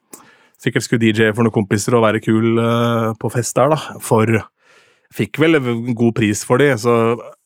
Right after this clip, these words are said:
jeg angrer vel ikke direkte på salget, men det har vært jævlig kult å ha det i dag, for det er deilig å ha det hjemme, så kunne du hatt en sånn...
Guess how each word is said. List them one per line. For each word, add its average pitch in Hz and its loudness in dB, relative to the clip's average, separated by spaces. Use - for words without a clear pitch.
jeg - -10
angrer 123 2
vel 147 2
ikke 127 -2
direkte - 0
på 120 0
salget, 113 2
men 131 0
det 120 2
har 117 2
vært 117 -2
jævlig 110 0
kult 98 -2
å 95 -4
ha 95 -4
det 104 0
i 104 0
dag, 104 2
for 104 2
det 107 -4
er 101 0
deilig 95 -2
å 92 -2
ha 110 -4
det 113 0
hjemme, 101 0
så 113 -4
kunne 117 -2
du 107 2
hatt 98 0
en 104 0
sånn... 95 -2